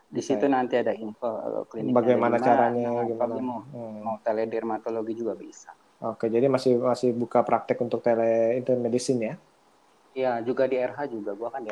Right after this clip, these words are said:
Speaker 1: R H. R H
Speaker 2: Oke, oke. Nanti kalau gitu nanti
Speaker 1: Oke
Speaker 2: nih,
Speaker 1: deh.
Speaker 2: nanti untuk, eh, akun Instagramnya nanti kita letakkan deh di informasinya ya.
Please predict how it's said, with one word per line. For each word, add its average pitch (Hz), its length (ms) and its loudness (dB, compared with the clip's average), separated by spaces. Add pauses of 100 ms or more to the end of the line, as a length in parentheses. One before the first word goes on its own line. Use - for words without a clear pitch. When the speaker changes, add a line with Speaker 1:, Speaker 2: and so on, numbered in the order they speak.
Speaker 1:
R - 60 -20
H. - 20 -20 (680)
R - 80 -20
H - 80 -20
Speaker 2:
Oke, - 300 -2 (140)
oke. - 140 -8 (160)
Nanti 101 260 -2
kalau 110 180 4
gitu 120 200 2
nanti 113 180 0
Speaker 1:
Oke 139 100 4
Speaker 2:
nih, 165 120 8 (160)
Speaker 1:
deh. 151 160 -8 (280)
Speaker 2:
nanti 123 180 0 (120)
untuk, 123 280 4
eh, 117 720 4 (560)
akun 131 220 0 (100)
Instagramnya 117 560 4
nanti 117 120 0 (100)
kita - 140 2 (140)
letakkan 120 440 -2
deh 113 160 4 (200)
di 120 60 -2 (100)
informasinya 107 580 -6 (120)
ya. 160 80 8